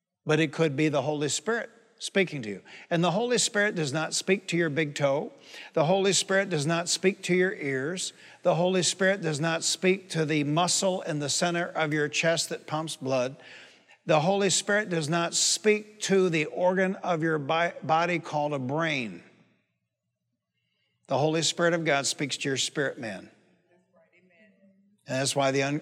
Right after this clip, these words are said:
unsaved man neither knows nor can understand what we're talking about tonight.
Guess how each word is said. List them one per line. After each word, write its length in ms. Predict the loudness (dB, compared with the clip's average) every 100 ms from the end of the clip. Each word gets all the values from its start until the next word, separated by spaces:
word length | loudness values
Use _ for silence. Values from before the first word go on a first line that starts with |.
| -4
unsaved 800 | -2 -2 -4 -2 0 2 2 0
man 440 | 0 -2 -6 -10 -18 _ _ _ _ _ _ -2
neither 320 | 0 2 2
knows 480 | 2 2 2 -2 0
nor 220 | 0 0
can 220 | 0 0
understand 760 | 0 0 0 0 -2 -4 -6 -10 _
what 180 | -2 0
we're 120 | 0
talking 320 | 0 -2 -2
about 260 | 0 -2 -2
tonight. 380 | -2 -4 -4